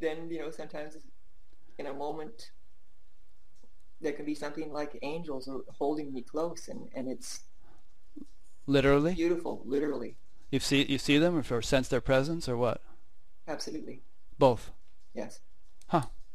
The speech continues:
Speaker 1: So if, if that's what comes up, right? It's
Speaker 2: Yeah,
Speaker 1: not,
Speaker 2: yeah.
Speaker 1: it's not, um,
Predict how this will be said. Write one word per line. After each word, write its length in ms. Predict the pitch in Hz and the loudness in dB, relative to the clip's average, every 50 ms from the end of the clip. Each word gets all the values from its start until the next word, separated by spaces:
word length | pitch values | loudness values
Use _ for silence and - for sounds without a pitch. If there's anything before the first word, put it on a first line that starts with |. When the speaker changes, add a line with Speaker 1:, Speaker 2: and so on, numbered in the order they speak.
| - - - - - - | -6 -6 -6 -6 -2 0
Speaker 1:
So 180 | 151 143 131 | 0 2 2
if, 260 | - 156 156 160 - | 2 2 0 0 -2
if 160 | - 165 156 - | -2 -2 -2 0
that's 240 | 160 147 143 - | 0 2 4 4
what 140 | - 143 - | 2 2 0
comes 280 | - - 143 143 147 180 | -2 -4 -6 -4 -4 -2
up, 200 | 165 - - - - | -2 -2 -4 -4 -6
right? 240 | 131 127 147 156 - - - | -6 -6 -6 -6 -6 -6 -6
It's 160 | 139 - - | -6 0 6
Speaker 2:
Yeah, 160 | 170 185 180 | 10 10 10
Speaker 1:
not, 80 | 135 131 | 10 10
Speaker 2:
yeah. 220 | 143 135 117 113 110 - - - - - | 8 6 4 2 -2 -4 -6 -6 -4 -4
Speaker 1:
it's 200 | 147 143 - - | -4 -4 -2 -2
not, 400 | 139 139 143 135 - - - - - - - - - - - - | -2 -2 -2 -2 -4 -4 -6 -6 -6 -6 -6 -6 -6 -6 -6 -6
um, 380 | 139 135 131 131 131 127 127 | -6 -4 -4 -4 -2 -2 -2